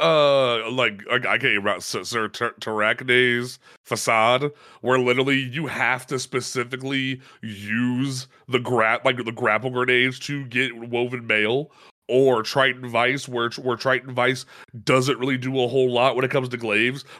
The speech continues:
but Bungie just is giving glaive, uh, da-, damage boost back to Titans when Synthos steps, and it's gonna make Ti-, Titans the more relevant glaive class again.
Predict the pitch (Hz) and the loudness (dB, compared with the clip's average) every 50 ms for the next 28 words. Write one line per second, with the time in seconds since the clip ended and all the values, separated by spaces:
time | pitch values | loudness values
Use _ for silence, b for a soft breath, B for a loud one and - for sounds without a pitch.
0 | B - 123 110 117 120 127 127 135 139 131 131 127 123 120 120 - 127 123 117 | B -4 -4 -2 0 -2 0 0 0 -2 -2 -2 -6 -6 -8 -4 -2 -2 -2 -2
1 | 117 120 120 127 131 127 127 120 110 110 117 120 127 127 131 131 b b b b | -2 -4 -2 -2 -4 -6 -4 -2 0 2 2 2 0 -2 -4 -12 b b b b
2 | b 113 120 120 120 110 120 120 110 104 110 113 110 113 120 123 123 120 117 127 | b 0 0 0 0 0 -2 -2 -2 -2 -2 0 0 2 2 0 -2 -2 -4 -6
3 | 127 127 117 120 117 120 117 117 117 123 123 117 120 127 127 120 113 - 117 110 | -6 -4 -2 0 0 0 0 -2 -2 -2 -2 -2 -2 -6 -10 -8 -6 -6 -6 -4
4 | 117 120 123 120 127 123 123 127 127 117 113 110 120 123 120 117 120 117 113 123 | -4 -4 -4 0 0 -2 -2 0 -4 -6 -6 -4 -4 -2 0 0 -2 -2 -6 -8
5 | 110 - - 120 123 113 113 123 120 120 127 123 120 120 117 110 110 120 123 123 | -8 -6 -2 -2 -4 -4 -4 -12 -14 -12 -6 -2 -2 -2 0 2 0 2 2 0
6 | 120 110 110 107 107 117 139 139 131 135 139 143 139 139 147 156 165 | -2 -2 -2 -2 -2 -2 0 2 2 2 0 -2 -4 -2 -4 -4 -6